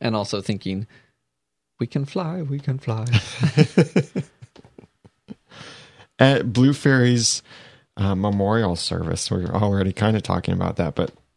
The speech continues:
Speaker 2: jumping into that, or flying into it, let's say.
Speaker 1: <laughs>
Speaker 2: Um, one of the things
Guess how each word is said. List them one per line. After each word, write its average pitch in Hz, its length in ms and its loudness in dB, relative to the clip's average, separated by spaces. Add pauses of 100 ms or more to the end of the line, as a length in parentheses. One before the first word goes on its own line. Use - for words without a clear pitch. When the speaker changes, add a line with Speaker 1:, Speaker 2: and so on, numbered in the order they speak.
Speaker 2:
jumping 104 320 0
into 113 260 0
that, 85 220 0
or 87 120 -2 (140)
flying 117 400 4
into 90 300 -2
it, 82 160 -4
let's - 200 -4
say. 160 640 -2
Speaker 1:
<laughs> - 60 -16 (1300)
Speaker 2:
Um, 131 280 2 (300)
one 190 140 4
of 214 60 2
the 151 60 -2
things 139 440 0